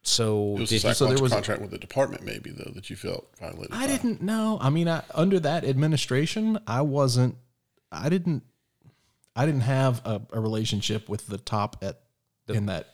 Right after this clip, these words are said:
Speaker 1: the
Speaker 3: that
Speaker 1: decision maker,
Speaker 3: in
Speaker 1: the
Speaker 3: that,
Speaker 1: decision
Speaker 3: yeah, in
Speaker 1: maker.
Speaker 3: that iteration of our department, because
Speaker 1: Mm-hmm.
Speaker 3: other people had been done like that before, and I was skeptical that I was gonna be any different. So I didn't have that relationship. I
Speaker 1: Wow.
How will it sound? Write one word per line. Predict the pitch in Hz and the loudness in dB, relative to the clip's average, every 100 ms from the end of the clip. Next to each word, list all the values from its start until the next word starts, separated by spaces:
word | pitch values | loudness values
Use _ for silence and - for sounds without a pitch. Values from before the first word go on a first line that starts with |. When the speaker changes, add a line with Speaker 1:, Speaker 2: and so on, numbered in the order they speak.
| _ | _
Speaker 1:
the | 113 | 0
Speaker 3:
that | |
Speaker 1:
decision | 104 104 123 104 95 | 2 4 4 2 0
maker, | 95 87 90 | -4 -4 -6
Speaker 3:
in | 95 92 | -10 2
Speaker 1:
the | 107 143 | 4 4
Speaker 3:
that, | |
Speaker 1:
decision | 139 139 120 90 90 | 4 6 6 4 0
Speaker 3:
yeah, | 131 | 4
in | 123 | 4
Speaker 1:
maker. | |
Speaker 3:
that | 131 131 | 4 4
iteration | 127 120 117 113 107 | 6 6 4 4 0
of | 104 | 0
our | 110 | -4
department, | 101 - 214 147 - | -2 -2 -2 -4 -4
because | 110 - 110 95 | -2 0 0 -2
Speaker 1:
Mm-hmm. | - - _ _ _ _ _ _ 131 | -8 -18 _ _ _ _ _ _ 2
Speaker 3:
other | 165 | 2
people | 165 170 151 | 2 0 2
had | 135 139 | 2 2
been | 139 135 | 2 2
done | 147 | 0
like | 147 143 | 0 -2
that | 160 151 | -4 -4
before, | 123 - 143 185 | -4 -2 -2 0
and | 147 95 104 117 _ _ _ - | -4 -4 -6 -10 _ _ _ -14
I | - | -10
was | 107 | -4
skeptical | - - 151 - - - 147 | -4 -2 -4 -4 -10 -14 -10
that | 127 123 _ _ - | -8 -8 _ _ -12
I | 131 117 | -6 -2
was | 120 | 0
gonna | 117 113 | 0 0
be | 117 | 0
any | 113 110 | -2 -2
different. | 147 - - - _ _ - | -4 -6 -10 -12 _ _ -12
So | - 92 - _ _ _ _ - | -8 -8 -10 _ _ _ _ -2
I | 113 | 0
didn't | 110 | 0
have | 107 151 185 | 2 0 0
that | 104 - | -4 -6
relationship. | 82 - - - - - _ _ | -8 -10 -8 -10 -10 -14 _ _
I | |
Speaker 1:
Wow. | 113 | 2